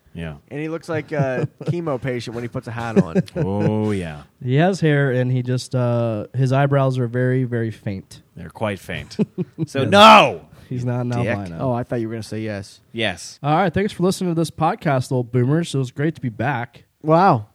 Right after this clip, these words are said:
Speaker 3: I'm very happy. I feel like I got some things off my chesticles.
Speaker 2: Yeah.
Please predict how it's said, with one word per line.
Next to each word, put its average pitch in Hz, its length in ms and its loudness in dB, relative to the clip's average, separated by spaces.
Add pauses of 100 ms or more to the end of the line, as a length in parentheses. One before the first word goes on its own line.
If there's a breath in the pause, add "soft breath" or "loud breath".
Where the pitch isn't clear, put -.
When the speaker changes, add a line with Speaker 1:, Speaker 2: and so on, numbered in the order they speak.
(240)
Speaker 3:
I'm 113 280 -4
very 120 240 0
happy. 120 440 -2
I 110 60 -4
feel 117 140 -2
like 113 80 -2
I - 20 -2
got 110 200 -4
some 107 120 -6
things 120 200 -4
off 113 200 -6
my 104 160 -8
chesticles. 151 1000 -4
Speaker 2:
Yeah. 127 420 -2